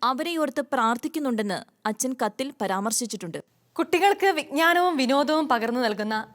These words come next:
Speaker 2: ബൈബിൾ ചിത്രകഥകൾ പുസ്തക രൂപത്തിൽ പുറത്തിറക്കി ചങ്ങനാശ്ശേരി അതിരൂപത. ഇരുപത് ബൈബിൾ ചിത്രകഥകളാണ് അതിരൂപതയിലെ സെന്റ് ജോസഫ് ഓർഫനേജ് ബുക്ക് സ്റ്റാളും ബൈബിൾ അപ്പസ്തോലേറ്റും ചേർന്ന് കുട്ടികൾക്കായി തയ്യാറാക്കിയിരിക്കുന്നത്.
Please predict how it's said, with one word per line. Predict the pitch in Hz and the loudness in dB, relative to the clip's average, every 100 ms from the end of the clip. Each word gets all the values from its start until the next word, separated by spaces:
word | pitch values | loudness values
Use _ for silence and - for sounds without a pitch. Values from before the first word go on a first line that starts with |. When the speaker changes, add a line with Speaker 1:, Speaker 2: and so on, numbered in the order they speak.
| - 214 | -6 2
Speaker 2:
ബൈബിൾ | 277 320 381 - | 2 4 2 0
ചിത്രകഥകൾ | 285 269 226 220 214 220 - | 0 0 0 0 -2 -4 -4
പുസ്തക | 269 - 339 359 | 0 2 2 2
രൂപത്തിൽ | 311 302 285 247 | 0 -4 -4 -4
പുറത്തിറക്കി | 220 226 214 220 - | -4 -4 -4 -4 -4
ചങ്ങനാശ്ശേരി | 247 269 285 294 302 311 208 | -2 0 0 0 -2 -4 -6
അതിരൂപത. | 196 185 196 202 - _ _ _ _ - - _ | -8 -8 -8 -8 -12 _ _ _ _ -20 -20 _
ഇരുപത് | 302 349 370 - 330 | 2 4 4 4 4
ബൈബിൾ | 330 359 370 | 4 2 2
ചിത്രകഥകളാണ് | - 330 330 247 226 226 226 226 226 | 0 2 4 4 4 2 0 -2 -2
അതിരൂപതയിലെ | 226 254 285 269 269 262 269 - - - | 0 0 0 0 2 2 -2 -6 -14 -2
സെന്റ് | - 302 311 | 2 2 4
ജോസഫ് | 359 403 415 - | 4 4 2 2
ഓർഫനേജ് | 233 - 247 247 | 2 0 -2 -2
ബുക്ക് | 220 - | -6 -8
സ്റ്റാളും | - 233 220 226 - - - _ | -4 -2 0 -4 -10 -20 -20 _
ബൈബിൾ | 220 277 330 415 262 | 4 4 4 -2 -2
അപ്പസ്തോലേറ്റും | - 262 262 254 247 277 254 | -2 0 2 4 2 2 0
ചേർന്ന് | 220 208 220 | 0 -4 -6
കുട്ടികൾക്കായി | 220 196 254 254 233 214 220 | -6 -2 0 0 -2 -4 -2
തയ്യാറാക്കിയിരിക്കുന്നത്. | 214 214 196 196 202 196 208 202 | -2 0 -2 -6 -10 -8 -8 -8